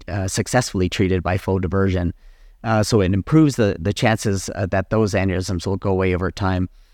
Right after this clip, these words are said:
And then, and the material itself is actually proving to be much less thrombogenic, uh, than metal as well, which is currently the main risk of placing a flow diverting stent into a blood vessel. So, you know, there are other things like better imaging properties, allowing, you know, physicians to get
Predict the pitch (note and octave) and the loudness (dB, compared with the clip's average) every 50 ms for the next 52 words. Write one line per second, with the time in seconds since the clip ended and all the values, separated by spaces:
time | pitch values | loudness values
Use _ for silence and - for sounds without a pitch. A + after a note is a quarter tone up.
0 | - - - - _ _ - C3 C3 C#3 C#3 C#3 C3+ - - G2 B2 A#2+ A#2+ B2+ | -20 -20 -20 -20 _ _ -2 0 2 4 4 4 4 2 2 2 2 4 4 4
1 | - - - F#3 - - B2 G#2 - - - A#2+ C3+ C#3+ - A#2 F2+ - G#2+ F#2+ | 4 4 2 2 4 2 0 -2 -2 0 2 2 2 2 2 0 0 0 0 -2
2 | - - A2 G#2 F#2+ - B2 A2+ A2 A2 G#2+ - - G2 F#2+ G2+ G2+ G2 G2 G2+ | -2 0 -2 -2 0 0 2 2 2 2 2 0 0 0 0 0 0 0 0 -2
3 | - - G#2 A2 A2+ A2 - - - G#2 G2+ G2+ G#2 - - - - G#2 G#2+ G#2 | -4 -2 0 2 2 2 0 -2 -4 -2 0 0 0 -2 -4 -4 -2 0 2 2
4 | G2+ F#2+ F#2+ G#2+ G#2+ A#2 G#2 F#2+ - - - - - _ _ - - G2+ G#2 G#2 | 2 0 0 0 2 2 2 0 0 -4 -10 -20 -20 _ _ -8 -2 0 2 2
5 | G2+ G2 F#2+ G#2+ G2+ G2 G2 G2+ A2 A2+ A2 G2+ G#2 F2+ - F2+ G#2 G2 G#2 G#2+ | 2 2 2 2 2 2 2 2 4 4 4 4 2 2 0 0 -2 -2 0 0
6 | B2 C3 B2+ G#2 F2 F2 G2+ G2+ - - G#2 G2 F#2+ - - - - - - - | 2 2 2 2 0 0 -2 -4 -2 -2 -2 -2 -2 -4 -8 -14 -20 -20 -4 0
7 | - D#3+ C3 A#2+ A2+ G#2 G2+ G2+ G2 F#2+ G#2 A2 A2+ A2+ G2+ G2+ G#2+ G#2+ G#2+ - | 2 2 4 4 4 4 4 2 2 2 2 4 2 2 2 2 0 0 0 -2
8 | - - G2 E2+ - - - - A2 A2 - - F#2+ F#2 F2+ - - A2 G#2+ G2 | -4 -6 -6 -6 -8 -6 -2 0 0 0 0 0 -2 0 -2 -2 0 0 0 0
9 | G2 F#2 G2+ F#2+ F#2 F#2 G2 - - G2 G2 F#2 - - F#2 F#2+ - - F2+ F2 | 0 0 0 0 0 0 -2 -2 -2 -2 -2 -2 -2 -2 -2 -2 0 0 -2 0
10 | E2+ F#2 F#2+ F#2+ F#2 - G2+ - - E2 E2 - - _ _ _ _ - - - | 0 0 0 0 0 -2 -4 -4 -4 -6 -8 -8 -12 _ _ _ _ -20 -20 -20
11 | - - - B2 A#2 A2+ G#2+ G#2 G2 - - C3+ A#2+ G2+ G2+ G#2 G2 A2 G#2 G#2 | -4 0 2 4 4 4 4 2 -2 -4 -4 -4 -2 -2 0 0 0 0 2 4
12 | G#2 A2 A#2+ A#2+ A2+ - B2 A#2 A#2 G#2+ - F2+ F#2 - G2 F#2 F#2+ G2 - - | 4 4 4 4 2 2 2 2 2 2 0 -2 -2 -2 0 0 0 0 0 2
13 | C3 C#3 D3 C3 B2+ C3+ B2 A2 - B2 A#2 A2+ - - A2+ A2 A2 A2 G#2 G2+ | 2 4 4 4 4 2 2 2 2 0 0 0 0 0 0 0 2 2 2 0
14 | G#2+ F#2+ F#2+ F#2+ G2 G2+ G#2+ G2 - - G#2 F#2 - - - A2 - - A#2 G2+ | 0 2 2 2 2 0 -2 -2 -4 -4 -6 -6 -8 -8 -6 -4 -2 0 -2 -2
15 | - F#2+ G#2+ G2 F#2 | 0 2 2 2 2